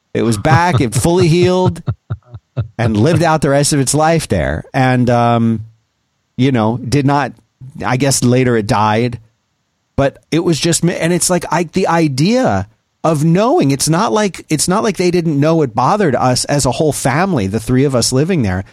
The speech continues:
Speaker 1: Like, I was very polite about it and told them, like, that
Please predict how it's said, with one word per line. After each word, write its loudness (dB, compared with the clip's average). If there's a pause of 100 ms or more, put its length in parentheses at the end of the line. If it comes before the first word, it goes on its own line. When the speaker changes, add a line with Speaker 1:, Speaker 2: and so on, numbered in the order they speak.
(120)
Speaker 1:
Like, -2 (140)
I 0
was -2
very 0
polite 0
about -2
it -2
and -2
told -4
them, -4
like, -4 (140)
that -6